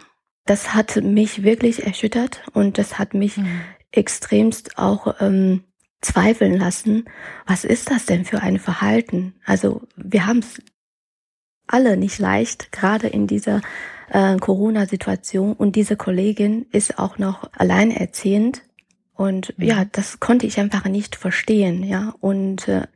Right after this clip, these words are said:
Speaker 1: das, äh, hat mich wirklich sehr gestört und dieses Verhalten. Und ich hab dann gedacht, was ist das denn?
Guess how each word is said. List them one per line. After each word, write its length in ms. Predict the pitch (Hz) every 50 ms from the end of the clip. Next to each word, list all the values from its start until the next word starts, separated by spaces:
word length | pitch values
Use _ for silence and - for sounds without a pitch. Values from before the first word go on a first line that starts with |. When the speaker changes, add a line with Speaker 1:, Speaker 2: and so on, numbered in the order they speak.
| _ _
Speaker 1:
das, 340 | 214 196 180 - - - -
äh, 180 | - - - - _ _ _ _ _ _ _ -
hat 280 | - - 208 - -
mich 320 | 196 190 180 - - - -
wirklich 320 | 196 202 - 196 185 - - - - 196
sehr 220 | - 196 196 196
gestört 720 | 196 - 190 - - - 208 196 190 196 - - - - -
und 460 | - 196 185 196 - 196 - - -
dieses 260 | - 202 202 - - -
Verhalten. 540 | - 185 170 - - - 202 - - 202
Und 220 | 196 - - - -
ich 180 | 208 - -
hab 80 | - 185 - - - - -
dann 180 | - - -
gedacht, 440 | - - - - 180 165 - - - -
was 200 | - - - -
ist 340 | - - 220 - - -
das 200 | 202 175 165 - -
denn? 180 | - 202 208